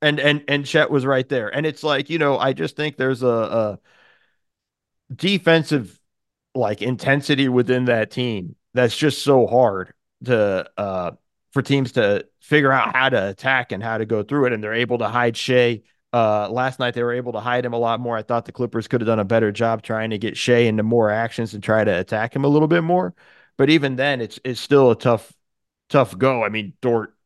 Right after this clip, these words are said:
unbelievable. Like, he strips P G clean when P G's trying to go for a shot, and that's another transition bucket. Like, they just, their ability to turn defense to offense might be one of the best in the league.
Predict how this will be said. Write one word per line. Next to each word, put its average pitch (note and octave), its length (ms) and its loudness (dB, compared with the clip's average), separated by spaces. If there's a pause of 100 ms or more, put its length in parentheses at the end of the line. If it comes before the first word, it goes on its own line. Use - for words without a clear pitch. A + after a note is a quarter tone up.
(120)
unbelievable. A#2 720 2
Like, A#2+ 160 -2
he C#3+ 140 -4
strips C#3 340 -4
P C3+ 240 -4
G C3+ 220 0
clean A#2+ 480 -2 (360)
when B2+ 220 2
P B2+ 220 0
G's B2+ 200 0
trying A#2+ 260 2
to B2 60 -2
go B2 160 4
for B2 160 0
a A#2 40 2
shot, A#2+ 320 -4
and A#2 120 -8
that's A#2+ 200 -4
another G#2+ 240 -6
transition G2+ 560 -6
bucket. G2 340 -4 (220)
Like, D3 180 0
they A3 160 4
just, E3 320 -4
their F#3 240 4
ability C#3+ 480 2
to B2 80 -2
turn C3 520 -2 (360)
defense B2 400 -4
to G#2+ 260 2
offense C#3 520 -6 (420)
might C3 240 2
be C3 140 4
one B2 220 4
of B2 40 0
the A#2 60 4
best G#2+ 300 -2
in G#2 80 -4
the F#2+ 100 -6
league. F2 260 -10